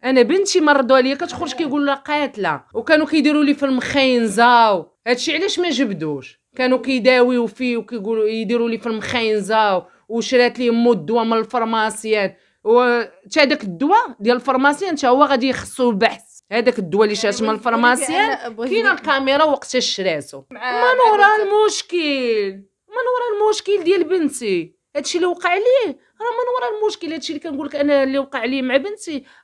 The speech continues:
Speaker 1: راه مده شهر، راه لا يعقل. راه هادشي باش انا غادي نتسطى وباش غيخرج ليا العقل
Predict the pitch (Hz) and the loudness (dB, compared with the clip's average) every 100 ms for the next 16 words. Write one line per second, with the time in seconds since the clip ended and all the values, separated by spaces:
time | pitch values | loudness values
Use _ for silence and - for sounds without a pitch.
0 | 359 359 349 240 196 196 - 196 226 294 | -10 -4 -4 -2 -2 -2 -4 -2 0 0
1 | 196 143 _ _ _ 311 370 381 453 453 | -2 -10 _ _ _ 0 2 4 6 6
2 | 427 370 - - 427 453 302 - _ _ | 6 2 -6 -2 -2 -2 -8 -12 _ _
3 | - 294 339 339 - 403 370 294 294 330 | -6 2 2 2 0 0 0 -2 0 0
4 | 285 277 277 262 - - - 302 302 262 | 0 2 2 -2 -10 -16 -4 0 2 0
5 | 247 262 247 247 196 214 214 185 139 - | -2 -2 -4 -4 -6 -2 0 0 -4 -8
6 | 160 | -10